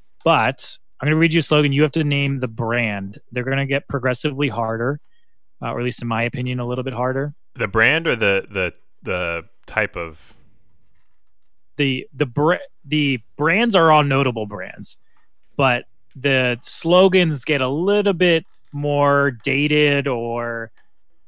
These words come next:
Speaker 1: obscure as they go.
Speaker 2: Okay.
Speaker 1: But I think most of these are pretty easy.
Speaker 2: Okay.
Speaker 1: So, all right, the first one is two scoops of raisins.
Speaker 2: Uh, Raisin Bran.
Speaker 1: Yep.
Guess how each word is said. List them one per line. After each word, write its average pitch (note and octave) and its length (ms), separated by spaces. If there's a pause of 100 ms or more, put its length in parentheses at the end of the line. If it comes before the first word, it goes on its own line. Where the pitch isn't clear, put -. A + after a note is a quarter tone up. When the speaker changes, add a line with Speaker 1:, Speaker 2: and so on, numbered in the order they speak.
Speaker 1:
obscure B2 1000 (260)
as A#2 160
they A2 160
go. G2+ 340 (320)
Speaker 2:
Okay. F2+ 140
Speaker 1:
But A#2 200
I C3 120
think F#3+ 160
most F3 200
of D3+ 40
these C3+ 160
are B2+ 40
pretty A2 300
easy. - 240 (140)
Speaker 2:
Okay. G2 220
Speaker 1:
So, A#2+ 160
all G#2+ 100 (960)
right, B2 120
the C#3 60
first F3+ 260
one E3+ 120
is C3 240 (180)
two A#3 160
scoops - 380
of F#3+ 80
raisins. A#2 640 (800)
Speaker 2:
Uh, F2+ 140
Raisin E2+ 300
Bran. F#2+ 180 (840)
Speaker 1:
Yep. - 160